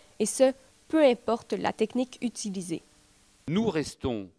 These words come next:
Speaker 2: fermement hostiles à tout projet de gaz de schiste, mais développons la recherche pour voir non pas comment on peut extraire simplement du gaz,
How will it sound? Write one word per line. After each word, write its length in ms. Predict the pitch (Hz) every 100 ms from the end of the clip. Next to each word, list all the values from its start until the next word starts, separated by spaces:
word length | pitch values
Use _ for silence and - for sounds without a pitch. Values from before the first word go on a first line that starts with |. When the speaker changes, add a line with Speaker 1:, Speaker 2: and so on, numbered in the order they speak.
| _ _ _ _ _
Speaker 2:
fermement 1200 | - - - _ 180 151 143 131 127 117 98 90 _ -
hostiles 600 | 139 - - 135 127 98 -
à 80 | -
tout 220 | - -
projet 520 | 185 - 123 113 101 - _ _
de 100 | 80
gaz 240 | 90 101 87
de 80 | 175
schiste, 420 | - 226 - - _ _ _ -
mais 460 | 117 127 131 208 226 _ _ _ _
développons 800 | _ 85 175 202 160 127 - 190
la 100 | 175
recherche 680 | 104 98 - 160 - - - _ _ _ _ _ -
pour 180 | 143 123
voir 640 | 104 101 117 160 - _ _ _ _ _ _
non 280 | 104 120 139
pas 380 | 123 151 120 -
comment 380 | - 165 180 180
on 100 | 135
peut 320 | - 135 139
extraire 460 | 117 - - 123 107
simplement 460 | - 104 98 98
du 100 | 95
gaz, 380 | 104 220 214 127